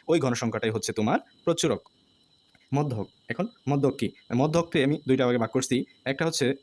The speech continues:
মধ্যকটা হচ্ছে জোড়, জোড়, আরেকটা লিখলাম বিজোড়। একটা হচ্ছে জোড়, আরেকটা বিজোড়। তা জোড়টা হচ্ছে, জোড়ের জন্য যদি আমি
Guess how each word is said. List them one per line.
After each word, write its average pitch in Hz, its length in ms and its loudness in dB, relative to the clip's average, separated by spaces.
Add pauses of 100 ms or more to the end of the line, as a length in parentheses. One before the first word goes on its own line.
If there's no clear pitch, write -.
(200)
মধ্যকটা 151 320 0
হচ্ছে 143 320 -4 (260)
জোড়, 117 320 4 (1120)
জোড়, 123 320 2 (140)
আরেকটা 123 240 -2
লিখলাম 139 280 0
বিজোড়। 139 340 2 (1200)
একটা 131 160 -2
হচ্ছে 165 120 0
জোড়, 147 340 4
আরেকটা 135 340 -2 (200)
বিজোড়। 127 320 0 (220)
তা 127 120 0 (320)
জোড়টা 170 240 0
হচ্ছে, 160 340 0 (840)
জোড়ের 165 300 4
জন্য 175 220 2
যদি 131 160 2
আমি 127 200 2